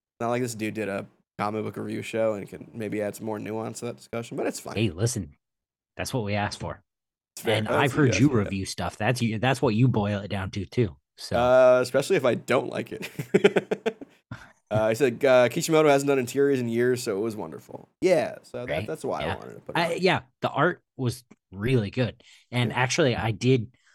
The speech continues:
Speaker 2: uh, take a lot from the lettering because I've been doing so much manga lettering. Um, I
Speaker 1: Mm.
Speaker 2: really tried to pay attention to it, and, and I th-, I thought it was all handled really well.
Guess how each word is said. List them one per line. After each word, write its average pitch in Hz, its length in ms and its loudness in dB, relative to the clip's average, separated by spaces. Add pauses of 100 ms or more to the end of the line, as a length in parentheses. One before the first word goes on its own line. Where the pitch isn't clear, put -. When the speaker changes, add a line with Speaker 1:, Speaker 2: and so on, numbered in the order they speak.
(340)
Speaker 2:
uh, 117 280 -2
take 131 240 -2
a 127 40 2
lot 107 360 -2 (340)
from 117 280 0
the 98 100 -6
lettering 87 580 -2
because 95 320 -14
I've 82 260 -12 (120)
been 95 220 -10
doing 92 300 -12
so 92 160 -14
much 82 400 -10 (400)
manga 104 300 -2
lettering. 85 460 -8 (760)
Um, 90 440 -10
I 117 100 -6
Speaker 1:
Mm. 101 80 -6 (100)
Speaker 2:
really 92 280 -6
tried 92 240 -8
to 90 40 -14
pay - 180 -14
attention 98 400 -10
to 87 160 -12
it, 85 100 -14 (160)
and, 87 320 -12
and 90 240 -12
I 92 140 -10
th-, - 300 -20
I 113 120 -8
thought 113 180 -4
it 113 60 -6
was 101 100 -8
all 104 240 -8 (160)
handled 110 500 -4
really 101 320 -6
well. 98 360 -6